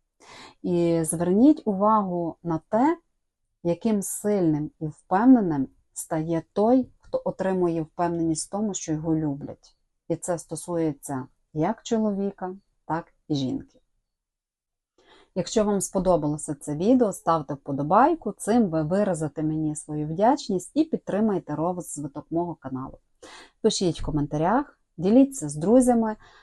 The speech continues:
Кому потрібна індивідуальна допомога, пишіть мені в особисті повідомлення. Контакти моїх соціальних мереж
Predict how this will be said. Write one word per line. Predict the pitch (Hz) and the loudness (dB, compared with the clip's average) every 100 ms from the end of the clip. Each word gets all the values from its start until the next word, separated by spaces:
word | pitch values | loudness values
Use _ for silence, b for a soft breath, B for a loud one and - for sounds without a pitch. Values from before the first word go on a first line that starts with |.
| b - | b -2
Кому | 220 196 | 2 2
потрібна | 175 180 190 175 | 0 2 2 2
індивідуальна | - 170 160 160 180 233 285 247 | 0 -2 -2 0 2 4 6 4
допомога, | 214 214 208 208 202 185 | 2 0 0 0 0 -2
пишіть | - - - 302 320 - | -8 -6 0 0 0 -2
мені | 175 196 | 0 2
в | 226 | 0
особисті | 175 160 170 156 - | -4 -4 -4 -4 -8
повідомлення. | - 151 151 226 269 240 214 196 - | -12 -6 2 8 8 8 2 -2 -6
Контакти | 165 160 185 170 - 156 | -6 -4 0 -2 0 -2
моїх | 156 156 | 0 -2
соціальних | - 156 160 147 147 - | -6 -14 -8 -6 -6 -6
мереж | 160 180 254 285 - | -6 0 0 -2 -6